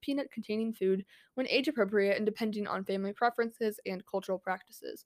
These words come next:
So, I E, after six months of age, if exclusively breastfeeding. So what really, uh, resonated with me there is the quote, "The current report from the A A P recommends introducing peanuts as early as four to six months," 'cause that is a big difference from when I was a child.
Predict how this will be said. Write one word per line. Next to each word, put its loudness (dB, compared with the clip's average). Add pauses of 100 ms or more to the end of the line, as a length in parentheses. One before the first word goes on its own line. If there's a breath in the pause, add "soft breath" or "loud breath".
(380 soft breath)
So, 0
I 0
E, -2
after -4
six -4
months -6
of -10
age, -2
if -6
exclusively -4
breastfeeding. -10 (680 soft breath)
So 6
what 6
really, 4
uh, 4
resonated 2
with -4
me -2
there -2
is -4 (120)
the 2
quote, -2
"The 0
current 0
report 0
from -2
the 0
A -2
A -4
P -2
recommends -4
introducing -6 (520 soft breath)
peanuts -2
as -4
early 0
as -4
four 2
to 0
six -6
months," -12
'cause -8 (240)
that 4
is 0
a -2
big 4
difference -8
from -10
when -4
I -4
was -10
a -20
child. -10